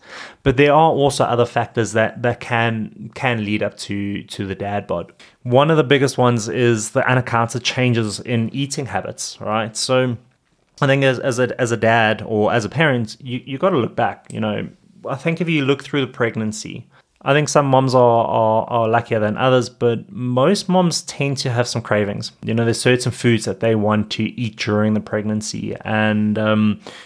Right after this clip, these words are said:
you know, as a father, I think it's very hard to not give, give these times of craving or, or, or, or hold these cravings back to, back from the mom.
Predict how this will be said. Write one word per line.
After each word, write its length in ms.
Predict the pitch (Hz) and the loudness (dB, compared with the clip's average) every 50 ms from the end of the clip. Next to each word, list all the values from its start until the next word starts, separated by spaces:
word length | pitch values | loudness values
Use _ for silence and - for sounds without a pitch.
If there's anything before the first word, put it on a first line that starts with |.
| - _ - | -20 _ -2
you 80 | 123 | 0
know, 320 | 123 123 120 120 110 107 - - _ _ _ _ - | 2 4 4 2 0 -4 -10 -14 _ _ _ _ -4
as 220 | - 123 123 120 120 | -2 0 0 0 0
a 40 | 113 | 0
father, 280 | - 120 113 110 110 | 2 4 4 6 4
I 60 | 110 | 2
think 180 | 104 - 123 110 | 0 0 -4 -4
it's 100 | 110 - | -4 -2
very 240 | - 117 113 110 107 | 2 4 4 4 4
hard 300 | 98 117 113 110 107 - | 4 2 2 2 0 -2
to 360 | - 110 104 98 95 92 - _ _ _ - | -2 -2 0 0 -2 -6 -8 _ _ _ -8
not 520 | 113 113 110 107 110 107 107 107 - - - - _ _ _ - | -4 -2 0 2 4 2 2 0 -2 -12 -18 -18 _ _ _ -2
give, 460 | 110 113 107 101 98 104 - - 117 107 | 0 0 0 0 -2 -8 -10 -8 -2 0
give 180 | 117 110 107 | 0 0 0
these 220 | 107 117 110 - - | 0 -2 -4 -2 -2
times 320 | 117 113 110 107 - - | -2 0 0 0 -2 -4
of 80 | 104 - | -6 -2
craving 480 | - 107 107 107 104 107 107 107 95 | 0 2 2 4 4 2 2 2 0
or, 200 | 98 98 90 - - - | -2 -4 -6 -6 -12 -6
or, 440 | - 107 104 95 95 101 98 95 - _ _ _ _ _ - | -4 -2 -2 0 -2 -2 -4 -6 -10 _ _ _ _ _ -4
or, 180 | 101 107 101 - | 0 0 0 0
or 180 | 98 101 98 | 0 -2 -2
hold 300 | - - 117 110 120 113 | -2 2 2 4 4 4
these 160 | 113 113 - | 2 0 0
cravings 400 | - - - 107 104 101 107 - | 0 0 0 2 2 2 0 -2
back 220 | - 107 104 - - | 0 -2 -2 -2 -4
to, 180 | - - 107 - - - - - | -10 -10 -10 -10 -12 -14 -4 -2
back 180 | 117 - - | -2 -2 -2
from 160 | - - 107 101 | -4 -2 0 2
the 60 | 101 | 2
mom. 280 | 98 98 104 120 123 | 2 2 0 0 -2